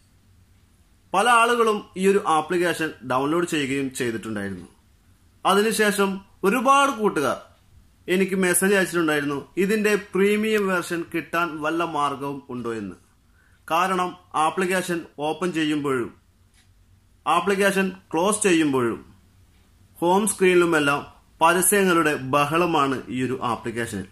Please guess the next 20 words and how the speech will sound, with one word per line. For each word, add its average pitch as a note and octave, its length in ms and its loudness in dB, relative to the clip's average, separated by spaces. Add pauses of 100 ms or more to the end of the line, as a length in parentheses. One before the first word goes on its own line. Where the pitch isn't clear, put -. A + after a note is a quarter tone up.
(960)
അവ G3 120 4
ഒഴിവാക്കാനായി A3+ 920 4 (640)
പല G3+ 140 4
കൂട്ടുകാരുടെയും A3 760 4
നിർദ്ദേശപ്രകാരം F3 840 2 (200)
ഈ E3 120 2
ഒരു F3+ 80 2
ആപ്ലിക്കേഷൻ E3 720 2 (180)
ഞാൻ D#3 280 0
ലക്കി D3 300 0
പാച്ചർ E3+ 320 0
ഉപയോഗിച്ച് D3 420 -2 (120)
ഹാക്ക് E3+ 360 2
ചെയ്തുകൊണ്ട് C#3+ 540 0
തന്നെ B2 200 -4 (220)
നിങ്ങൾക്ക് D3+ 500 0
നൽകുകയാണ്. A#2+ 760 -2 (840)
പരസ്യങ്ങളുടെ G3+ 600 4
ശല്യം G3 460 4 (100)
ഒന്നുമില്ലാതെ F#3 680 4